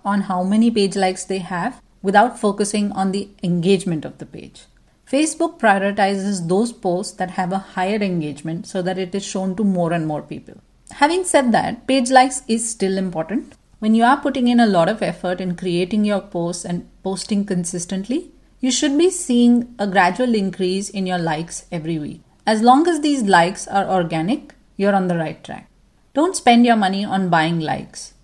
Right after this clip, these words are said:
In most cases, the people who like your page through a paid campaign are not interested in your product.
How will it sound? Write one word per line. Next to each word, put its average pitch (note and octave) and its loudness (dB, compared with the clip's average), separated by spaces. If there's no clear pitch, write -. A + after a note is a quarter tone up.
In B3 2
most F4 -2
cases, G3 0
the A3+ -4
people C4+ 0
who D4+ 0
like G#3 2
your A#3 0
page G3+ -4
through G3 -6
a - -12
paid F#3+ -2
campaign E3+ -6
are G#3+ -2
not F3+ 0
interested E3 -4
in D#3+ -2
your D3 -6
product. - -12